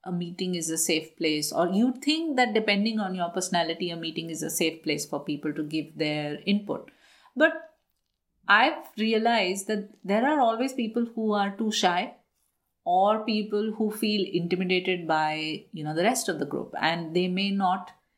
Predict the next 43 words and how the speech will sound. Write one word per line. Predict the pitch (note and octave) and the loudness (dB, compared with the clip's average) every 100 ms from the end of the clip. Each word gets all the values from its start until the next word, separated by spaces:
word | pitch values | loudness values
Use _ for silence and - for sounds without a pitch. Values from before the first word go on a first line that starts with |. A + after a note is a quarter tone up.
| _ _ _ | _ _ _
speak | - - G3+ G3+ | -10 -2 2 4
up. | D#3 - - _ _ - | 4 2 -12 _ _ 2
Now, | G3 - | 4 4
of | - | 4
course, | C4 G3+ - - - - - | 4 4 2 -2 -6 -8 -16
one | - - D#3+ F3+ | -14 -4 0 4
way | G3 | 4
to | G3 | 4
look | F#3+ F3+ | 4 4
at | F#3 | 2
it | F3 | 2
is | F3 E3 - | 0 -2 0
if | F#3 F3+ | 0 2
they | F#3+ | 2
wanted | F3 D#3 F3+ G3 | 2 2 0 2
to | G3 | 0
speak | F#3+ E3+ D#3+ | 0 -2 0
up, | D#3 D3 | 0 0
they | D#3 | 0
would, | D3+ D3 - - _ - | 2 0 -4 -18 _ -4
right? | D3+ D#3+ | -2 0
They'd | E3 D#3+ | 0 0
make | D#3+ D#3+ | -2 -2
an | D3+ | -4
effort | C#3+ C#3+ D3 | -4 -6 -6
to | |
speak | D3 D3 C#3+ | -6 -6 -4
up. | C#3 D3+ | -4 2
But | A3 A3+ | 2 4
I, | G#3 A3+ B3 G3+ G#3+ | 2 2 2 0 -2
I | |
think | G#3 B3 A#3 | 0 0 0
that, | A3+ | 0
you | G3+ | -2
know, | G3 | -2
when | F#3+ | -2
somebody's | G3 F3+ F#3 G3 F3+ | 0 0 0 0 0
new | F3+ F3+ F3+ | 2 2 2
or | F3+ F3 E3 | 0 2 2
when | E3+ F3 | 0 -2
somebody | E3+ E3+ F3 F3+ | -4 -2 -2 -2
is | F3+ | 0
shy | - D#3+ D#3+ D#3+ | 0 0 0 -4